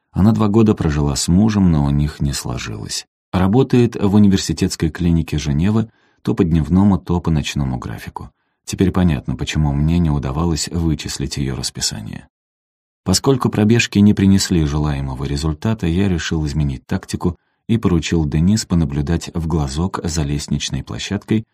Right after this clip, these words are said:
и предупредить меня, когда выйдет Слоан. Заслышав крики «Денис,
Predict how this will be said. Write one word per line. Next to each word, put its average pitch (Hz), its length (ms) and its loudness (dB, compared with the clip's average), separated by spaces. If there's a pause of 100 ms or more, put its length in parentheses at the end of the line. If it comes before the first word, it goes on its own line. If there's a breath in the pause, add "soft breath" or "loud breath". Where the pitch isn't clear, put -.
(260)
и 135 140 0
предупредить 98 680 0
меня, 82 280 2
когда 69 380 -6
выйдет 64 360 -8
Слоан. - 480 -12 (560)
Заслышав 98 560 0
крики 98 320 4
«Денис, 90 420 4